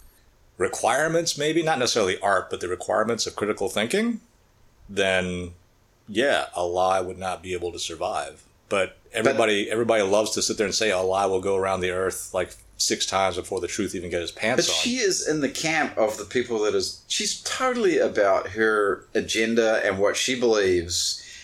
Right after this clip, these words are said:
Speaker 2: and pushing that onto other people. If, and if it was, if it was the opposite happening, if it was, like, a whole lot of, like, leftist stuff being propagated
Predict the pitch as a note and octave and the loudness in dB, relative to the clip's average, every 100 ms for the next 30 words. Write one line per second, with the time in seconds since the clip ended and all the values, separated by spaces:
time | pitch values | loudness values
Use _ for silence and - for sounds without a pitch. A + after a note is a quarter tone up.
0 | - - G2 - D#3+ D#3+ D#3 C3+ A#2 A2+ | -6 -4 -4 0 0 2 0 2 2 0
1 | G#2+ - G2 F#2+ A2+ A#2+ - - - - | 0 2 2 0 0 0 0 -2 -4 -16
2 | - - - B2 - C3 B2 B2 C3 B2 | -18 -18 -2 0 0 0 0 0 2 2
3 | A2 - - B2+ A#2 G#2 F2+ G#2+ G#2+ - | 2 0 0 0 0 0 0 -2 -2 2
4 | A#2+ C3+ C3+ A2+ - G2 E2+ F2 D#2 D#2+ | 2 2 2 0 0 0 0 -2 -6 -8
5 | E2 G#2 - G2+ G#2 F#2+ G2+ - G2+ A2+ | -2 -2 0 0 0 2 0 0 2 4
6 | G#2+ G#2 G2 F#2 F#2 F2+ G2 A2+ - C#3 | 4 4 4 2 0 2 0 0 0 -2
7 | - - D3 D3+ - B2+ B2+ B2 B2 A#2+ | -2 0 0 -2 -6 -4 -2 -4 -6 -8
8 | - - - _ - C3 B2+ B2+ A#2 A#2+ | -16 -20 -20 _ 0 2 2 0 2 2
9 | C3+ D3 - | 2 0 -6